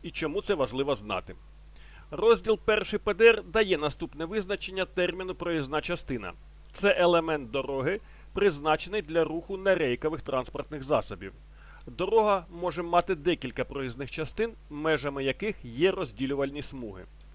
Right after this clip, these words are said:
Проїзна частина є обов'язковим елементом будь-якої дороги. Проїзна частина має як мінімум одну смугу руху. На малюнку зображено класичне перехрестя, на якому перехрещуються дві проїзні частини.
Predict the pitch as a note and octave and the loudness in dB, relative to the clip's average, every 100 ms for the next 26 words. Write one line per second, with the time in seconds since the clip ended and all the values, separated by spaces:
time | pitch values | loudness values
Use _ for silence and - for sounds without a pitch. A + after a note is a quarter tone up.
0 | - - - - - F#3+ A3 A3+ A3 G#3 | -20 -20 -20 -20 -4 2 2 2 -2 -4
1 | A3+ G#3+ G3+ G#3 G3+ F#3+ A3 G#3+ G#3 - | -2 -2 4 4 4 2 2 4 0 0
2 | D3 B2+ C3 C3+ C3+ C3 - C#3+ C3 A#2 | -2 -2 2 2 2 -2 -6 -6 -6 -4
3 | B2+ C#3 A#2+ C#3 F#3 G3 A3 - - - | -4 -6 -4 -4 0 0 0 -2 -20 -12
4 | - F#3 E3 D#3+ D#3+ E3+ - A3 F3+ E3 | -2 0 0 -2 -6 -6 -6 -2 -2 2
5 | F#3 F3 D#3+ C#3 E3 F3+ F#3 F3 D3+ A#2+ | 4 4 2 -2 -8 -6 -6 -4 -4 -4
6 | D3+ - C3+ B2+ D3 B2+ G#2+ G2 - - | -6 -4 -6 -8 -8 -8 -10 -14 -20 -20
7 | - - - - D3 F#3+ A#3+ B3+ A3 G3 | -20 -20 -20 -10 -2 2 2 0 -4 -2
8 | F#3 F#3 F3+ D#3 F3 G3 - C#3 - C3+ | 0 2 4 2 2 2 2 -4 -6 -6
9 | C#3 D#3 G3+ A3 - G#3 F3+ E3 D#3+ F3+ | -4 -2 2 2 2 -4 0 0 0 -4
10 | E3+ E3 D#3 D#3+ E3 - F3 - E3 D#3+ | -6 0 0 0 -4 -4 -6 -6 -6 -4
11 | D#3 C#3 C#3 B2 D3+ F#3 - D3+ A2 | -4 -2 -4 -6 -8 -6 -4 -4 -4